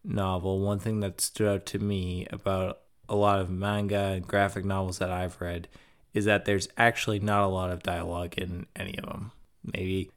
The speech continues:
it's just the ones I've read, but one thing I've noticed is that compared to a written novel, which almost always has large amounts of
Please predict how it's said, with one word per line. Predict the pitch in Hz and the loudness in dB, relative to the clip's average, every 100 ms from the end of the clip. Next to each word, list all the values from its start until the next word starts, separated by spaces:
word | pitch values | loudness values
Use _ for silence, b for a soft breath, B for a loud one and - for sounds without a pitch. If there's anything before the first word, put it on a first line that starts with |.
| - | 2
it's | 107 95 - | 2 2 -2
just | 101 | -2
the | 104 | 2
ones | 104 98 | 2 4
I've | 101 98 95 | 2 2 0
read, | 95 87 | -2 -2
but | - | -2
one | 92 98 | 0 -2
thing | 95 - | -2 -2
I've | 98 92 87 - - | -2 -2 -6 -6 -2
noticed | 98 90 90 - - - | 0 0 -2 -4 -6 -10
is | - 98 - | -6 -4 0
that | 95 92 87 - | 0 0 -4 -6
compared | - 101 - 110 110 98 | -2 0 8 10 10 2
to | - 104 101 98 95 - | -2 0 2 2 0 0
a | 98 92 - - | 0 0 -6 -4
written | 110 113 - 98 | 4 4 4 0
novel, | 95 92 90 95 95 92 | 0 0 0 0 0 2
which | 95 87 - - - _ - | 0 0 -2 -4 -6 _ 0
almost | 104 101 98 - | 2 2 0 -2
always | 107 107 95 90 87 | 4 4 4 2 -4
has | - 92 90 87 87 - - - _ | -4 -2 -2 -2 -4 -4 -6 -8 _
large | - 98 104 107 101 - | -2 2 6 6 4 0
amounts | 98 95 - | 0 0 -2
of | 98 90 | -2 -4